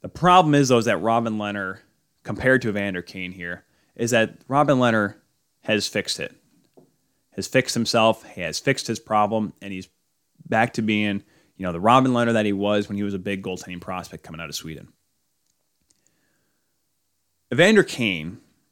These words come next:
time and time and time again, and I'm not over-exaggerating that,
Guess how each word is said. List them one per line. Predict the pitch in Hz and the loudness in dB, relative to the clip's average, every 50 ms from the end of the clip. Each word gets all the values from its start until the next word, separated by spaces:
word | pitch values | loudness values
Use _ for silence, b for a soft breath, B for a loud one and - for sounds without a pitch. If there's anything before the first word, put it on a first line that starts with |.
| _ _ _ _ _ _ _ _ _ _ _ | _ _ _ _ _ _ _ _ _ _ _
time | - - - 156 165 165 165 175 185 190 180 - | -6 -2 2 4 4 4 4 2 2 0 -2 -2
and | - 117 117 110 - | -2 -2 -2 -4 -4
time | - - - 147 143 135 139 143 151 147 135 | -6 -2 0 2 4 4 4 4 2 2 0
and | 71 104 107 - | -2 -6 -8 -8
time | - - 117 120 127 127 131 131 - | -6 -2 0 2 2 2 0 0 -2
again, | - 123 120 104 104 120 101 90 71 - - - - _ _ _ _ _ _ _ _ _ _ _ - | -4 -8 -8 -8 -6 -6 -6 -6 -6 -10 -12 -18 -20 _ _ _ _ _ _ _ _ _ _ _ -6
and | 113 113 113 | -2 0 0
I'm | 107 104 107 107 110 120 127 | 2 2 2 2 2 2 2
not | 135 135 139 143 135 - - | 2 4 4 2 2 0 -2
over-exaggerating | - 127 117 120 120 117 107 - 113 101 92 90 82 78 73 71 60 64 | -2 0 2 4 2 2 2 0 -2 -2 -4 -4 -8 -10 -14 -14 -16 -20
that, | 58 - - | -20 -20 -20